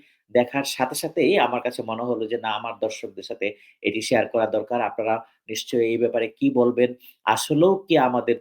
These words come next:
পুলিশ প্রশাসনে যারা আছে তারা কি চায় কিনা যে আওয়ামী লীগের নেতাকর্মীদেরকে গ্রেপ্তার করার বা খুঁজে, খুঁজে, খু-, মা-, খুঁজে,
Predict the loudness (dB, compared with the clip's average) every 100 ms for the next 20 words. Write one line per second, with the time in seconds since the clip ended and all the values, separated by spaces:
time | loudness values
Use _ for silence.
0 | -2 -2 -2 -4 -4 -4 -6 -8 -4 -2
1 | 0 2 2 0 -2 -4 -4 _ _ -2
2 | 4 4 4 -2 -4 4 8 8 4 0
3 | 0 2 2 0 -2 -2 0 0 -2 -4
4 | -4 -4 -6 -6 -2 0 0 -2 0 0
5 | 0 0 -4 -2 -4 -2 0 0 -2 -6
6 | -2 -2 -2 -8 -6 -2 0 0